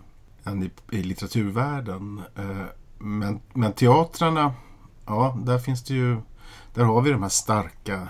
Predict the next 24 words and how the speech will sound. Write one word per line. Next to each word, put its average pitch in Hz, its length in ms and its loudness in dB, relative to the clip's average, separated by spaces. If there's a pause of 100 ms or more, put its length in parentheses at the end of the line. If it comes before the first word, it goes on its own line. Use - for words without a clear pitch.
(100)
<laughs> - 560 -4
stadsteatrarna 92 1120 -2
och 90 200 -8
de 92 200 -10
starka 92 600 -6 (280)
statligt 98 580 -4
finansierade 98 1080 -6
scenerna. 101 760 -8 (460)
Jag 120 120 -2
tänker 147 240 4
att 120 80 0
den 127 120 4
där, 135 140 2
den 120 180 4
där 135 80 6
aspekten 127 640 -2
på, 104 300 -6 (560)
på 113 80 -2
läget 101 640 2
i 98 40 -4
den 98 140 -4
svenska 98 420 -6 (100)
poesin 92 680 -8 (300)
kanske 101 300 -6